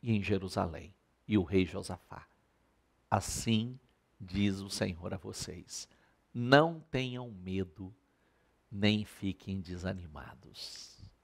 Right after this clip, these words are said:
Olha a palavra para você. "Não tenha medo, nem fique desanimados, por causa desse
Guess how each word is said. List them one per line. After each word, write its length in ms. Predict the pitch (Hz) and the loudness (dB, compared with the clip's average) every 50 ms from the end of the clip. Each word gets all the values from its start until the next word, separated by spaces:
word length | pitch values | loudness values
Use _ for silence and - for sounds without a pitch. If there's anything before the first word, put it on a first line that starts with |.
| _ _ - | _ _ 4
Olha 200 | - 113 110 98 | 6 6 6 6
a 20 | |
palavra 400 | - 98 92 92 92 95 95 90 | 4 2 2 2 2 0 -4 -10
para 120 | 95 92 | -10 -14
você. 460 | 82 87 92 90 - - 131 139 151 - _ _ _ _ _ _ _ _ _ _ _ _ _ _ _ - | -14 -14 -14 -12 -6 -4 -2 -2 -2 -4 _ _ _ _ _ _ _ _ _ _ _ _ _ _ _ -10
"Não 440 | 117 117 139 156 170 175 170 160 | 2 6 8 8 8 8 4 -2
tenha 400 | 143 - 143 131 120 117 110 104 | -2 0 2 2 2 2 0 -2
medo, 640 | 95 85 87 92 120 143 156 147 143 143 156 151 147 - _ _ _ _ _ _ - | -4 -4 -4 -2 0 0 0 -2 -4 -6 -10 -10 -10 -12 _ _ _ _ _ _ -12
nem 300 | 120 113 123 139 135 117 | -6 -2 -2 -2 -2 -4
fique 460 | - - - - 113 - - - 92 | -6 -10 -8 -6 -6 -6 -6 -8 -10
desanimados, 1400 | 82 95 98 85 95 101 95 92 95 82 78 76 80 85 - - - - - - - - - - - - - _ _ _ _ _ _ _ _ _ _ _ _ _ _ | -8 -6 -6 -2 0 0 0 0 -2 -8 -10 -10 -10 -10 -10 -12 -16 -20 -20 -20 -18 -18 -18 -18 -18 -20 -20 _ _ _ _ _ _ _ _ _ _ _ _ _ _
por 200 | - 110 104 - | 6 6 6 6
causa 400 | - 110 110 110 107 98 98 98 | 8 8 10 10 8 8 2 -4
desse 600 | 98 - 101 101 104 110 - - - - 101 - | -6 -4 -2 -2 -2 -2 -4 -6 -8 -8 -10 -10